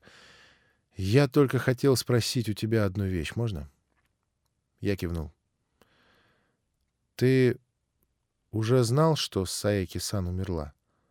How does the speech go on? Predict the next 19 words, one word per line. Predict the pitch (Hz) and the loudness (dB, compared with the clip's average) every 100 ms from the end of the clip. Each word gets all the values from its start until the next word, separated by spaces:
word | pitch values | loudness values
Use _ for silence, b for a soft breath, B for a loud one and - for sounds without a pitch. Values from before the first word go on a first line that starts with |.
| _ _ _ _ _ _ - | _ _ _ _ _ _ -14
До | 98 107 131 | -2 2 4
того, | - 123 120 107 | 4 2 2 0
как | 101 - | -2 -4
я | 101 | -6
тебе | - 95 | -4 -8
сказал?» | 87 - 92 85 76 - _ _ _ _ _ _ _ _ _ _ _ _ _ _ _ _ _ _ - | -6 -6 -6 -6 -8 -14 _ _ _ _ _ _ _ _ _ _ _ _ _ _ _ _ _ _ -6
Я | 107 92 | -2 -2
кивнул | - 90 90 85 | -4 -4 -4 -4
еще | 78 78 | -6 -8
раз. | 73 71 - _ _ _ _ _ _ _ _ _ _ _ _ _ - | -8 -10 -14 _ _ _ _ _ _ _ _ _ _ _ _ _ -6
Кажется, | 104 95 90 - 95 92 _ _ _ _ _ | -4 -4 -8 -8 -6 -8 _ _ _ _ _
знал. | 80 80 76 69 - _ _ _ _ _ _ _ 381 381 _ 349 370 _ _ _ _ _ _ _ _ - | -12 -8 -8 -10 -16 _ _ _ _ _ _ _ _ _ _ _ _ _ _ _ _ _ _ _ _ -2
«Я | 135 | 0
так | 135 135 | 0 -2
и | 127 | -2
понял». | 147 131 85 - _ _ _ _ _ _ _ _ _ - | -2 -2 -4 -8 _ _ _ _ _ _ _ _ _ -6
Осима | 120 107 107 | -4 -2 -4
глубоко | 90 87 85 - | -4 -4 -4 -6
вздохнул. | 87 85 - 82 | -6 -6 -8 -12